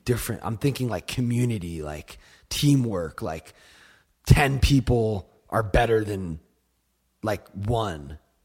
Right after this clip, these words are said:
you know? If the, if all these people are, like, really closely, if they all work together and understand each other, you know? So, yeah, sorry to, like, bring it back to that, but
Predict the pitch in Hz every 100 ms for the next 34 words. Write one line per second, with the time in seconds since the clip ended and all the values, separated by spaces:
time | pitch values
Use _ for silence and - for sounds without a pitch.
0 | - 120 120 117 131 - _ _ - 127
1 | - 131 113 127 101 123 117 113 - -
2 | 110 101 90 80 78 - 95 104 123 113
3 | 104 - - 120 113 101 - 110 104 98
4 | _ _ _ _ _ _ 113 - 127 85
5 | 117 117 110 117 - 123 123 123 76 95
6 | 90 - 104 104 104 113 - 135 147 147
7 | 147 156 175 - _ _ _ _ _ _
8 | _ _ _ _ _ _ _ _ _ _
9 | _ - _ _ _ _ - - - 107
10 | 85 73 - 82 71 - - 101 82 82
11 | 76 _ _ _ _ - 92 80 71 82
12 | 67 - 80 78 73 64 - - 73 69